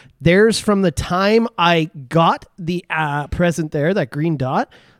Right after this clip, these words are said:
how far she's traveled over the last month or so, which seems incredible to me. But the other thing is, I, I see that she's, like, out in the middle of the, like, h-,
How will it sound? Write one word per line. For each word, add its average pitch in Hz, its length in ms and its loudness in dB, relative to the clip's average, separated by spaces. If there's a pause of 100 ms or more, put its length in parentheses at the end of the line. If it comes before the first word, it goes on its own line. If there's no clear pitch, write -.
(240)
how 156 180 -6
far 165 300 0
she's 156 280 -4
traveled 139 680 -4
over 135 200 -4
the 127 120 -6
last 127 580 -6 (560)
month 135 380 -4
or 143 80 -4
so, 135 200 -4
which 170 380 -2
seems 349 320 -2
incredible 175 520 0
to 135 120 -8
me. 127 120 -2
But 135 120 -6
the 220 140 -4
other 339 160 -2
thing 190 220 2
is, 160 220 2 (540)
I, 165 160 -8
I 170 120 -8
see 302 220 -4
that 392 120 -4
she's, 196 240 -4
like, 135 220 -10
out 190 180 -2
in 220 60 -2
the 156 80 0
middle 170 160 2
of 165 80 0
the, 147 160 -4
like, 160 180 -8
h-, - 80 -12